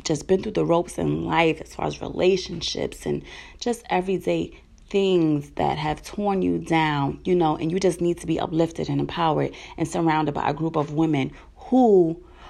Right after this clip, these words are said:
are going to, uh, advocate for you and hold you up, get in touch with Her Million N Y C on Instagram or on Facebook at Her Million L L C. And I have just been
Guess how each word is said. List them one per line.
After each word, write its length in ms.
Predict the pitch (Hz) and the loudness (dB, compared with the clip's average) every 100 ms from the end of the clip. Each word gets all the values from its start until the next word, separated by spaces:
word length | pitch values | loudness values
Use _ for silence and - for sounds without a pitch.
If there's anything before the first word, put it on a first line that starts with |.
| - - | -20 0
are 200 | 170 160 | 4 4
going 500 | 165 170 180 175 156 | 2 2 6 6 4
to, 320 | 160 - 165 156 | -2 0 0 0
uh, 120 | - - | -6 4
advocate 500 | 165 180 175 165 - | 6 6 0 -4 -4
for 180 | - | -2
you 200 | 160 160 - | 0 0 -2
and 140 | 151 | -4
hold 260 | 151 160 156 | 0 -2 -2
you 140 | 156 | 0
up, 200 | 143 135 - - - - | 2 0 -10 -20 -20 -4
get 260 | - 185 185 | 2 2 2
in 180 | - 175 | 2 2
touch 340 | 175 170 165 - | 2 0 0 -4
with 140 | - | -8
Her 420 | - - 175 170 - - - - | -8 0 0 0 -6 -20 -20 -6
Million 600 | 165 160 165 160 151 147 | 0 4 4 4 0 0
N 180 | 196 202 | -2 2
Y 160 | 196 185 | 4 2
C 240 | 180 185 | 2 -2
on 160 | 175 160 | 0 0
Instagram 720 | - 262 - 285 277 269 277 277 - - - - | 0 0 2 4 6 6 4 -2 -16 -20 -20 2
or 300 | 226 226 233 | 6 8 8
on 200 | 196 202 | 4 -2
Facebook 500 | - 202 214 214 214 - | 2 2 4 2 2 2
at 220 | 160 160 | 0 0
Her 220 | - 185 | 0 0
Million 440 | 180 185 190 185 - | 2 0 0 0 0
L 200 | 180 165 - | 0 -2 -2
L 160 | 170 165 | -2 -2
C. 480 | - - 214 226 247 - - - - | -4 -2 0 -2 -4 -12 -20 -20 -4
And 960 | 254 359 466 330 285 269 262 254 254 247 - - - | 0 2 4 4 4 4 4 4 2 0 -10 -10 2
I 320 | 214 226 233 | 4 6 6
have 340 | 214 208 185 | 4 0 0
just 480 | 175 180 180 180 - | 2 2 2 -2 -8
been 460 | - 165 156 156 165 | 4 6 6 2 -4